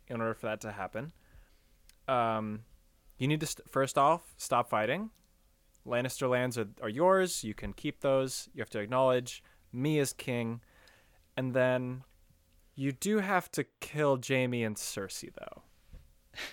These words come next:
You've gotta execute them. You have so many good reasons to do that, though. Honestly, so many good reasons. Uh, and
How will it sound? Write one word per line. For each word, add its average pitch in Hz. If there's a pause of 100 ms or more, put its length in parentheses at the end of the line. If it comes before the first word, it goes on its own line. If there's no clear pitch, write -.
(180)
You've 117
gotta 185
execute 135
them. 123 (720)
You 139
have 151
so 165
many 170
good 143
reasons 131
to 131
do 117
that, 101
though. 104
Honestly, 120
so -
many 113
good 101
reasons. 98 (380)
Uh, 101 (300)
and 165